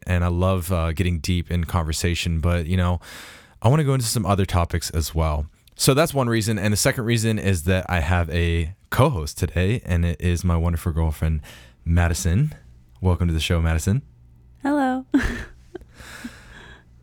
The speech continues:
Speaker 1: What do you think? It's your, uh, it's your first time being on a podcast.
Speaker 2: Yeah, it's weird. <laughs>
Speaker 1: We need to, uh, we need to give you a name. How about the vegan manly woman? No, it's
Speaker 2: No.
Speaker 1: terrible.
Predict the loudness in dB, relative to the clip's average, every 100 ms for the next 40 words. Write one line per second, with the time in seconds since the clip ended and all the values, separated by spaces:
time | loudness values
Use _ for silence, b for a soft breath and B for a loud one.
0 | -12 2 2 4 2 0 -2 0 2 4
1 | 4 2 0 0 -2 0 0 2 2 2
2 | 2 0 0 0 -2 -6 -14 -20 -20 -20
3 | -20 -8 -4 -2 -4 -2 -2 0 -2 -4
4 | B B B B B -4 2 6 6 4
5 | 2 2 4 2 2 -2 -6 0 2 4
6 | 4 2 4 2 2 2 2 0 -2 -8
7 | -20 -20 -20 -10 -2 0 2 -2 -2 0
8 | 2 0 -2 -4 -2 0 2 0 0 -4
9 | -6 -2 0 0 0 0 -2 -6 -10 -2
10 | -2 -2 -4 b b b b -20 -18 -6
11 | -4 0 0 2 2 0 -4